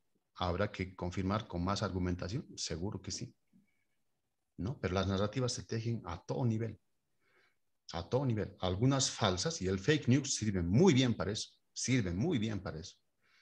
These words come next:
Han leído ustedes el texto, ¿no? Y yo les recomiendo que puedan acceder al texto completo. Es muy bueno. Y no es el único, por si acaso, de, de Moros,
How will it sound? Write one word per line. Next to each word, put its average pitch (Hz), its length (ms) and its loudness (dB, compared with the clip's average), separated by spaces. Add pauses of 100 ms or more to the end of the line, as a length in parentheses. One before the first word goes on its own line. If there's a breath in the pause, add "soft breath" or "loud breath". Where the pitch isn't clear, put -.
(340)
Han 92 160 2
leído 101 240 4
ustedes 101 380 0
el 123 140 0
texto, - 460 -4 (220)
¿no? 87 320 -6
Y 92 100 -6
yo 123 120 4
les 160 140 4
recomiendo 107 440 2
que - 100 -8
puedan 92 280 -2
acceder 87 320 -6
al 80 120 -6
texto - 240 -10
completo. - 520 -8
Es - 140 -18
muy 147 160 -2
bueno. 139 220 -2
Y 101 80 4
no 202 120 8
es - 120 4
el 127 120 6
único, 165 340 4
por - 140 -6
si - 120 -6
acaso, - 300 -4
de, 90 260 -10
de 90 140 -12
Moros, 90 560 -8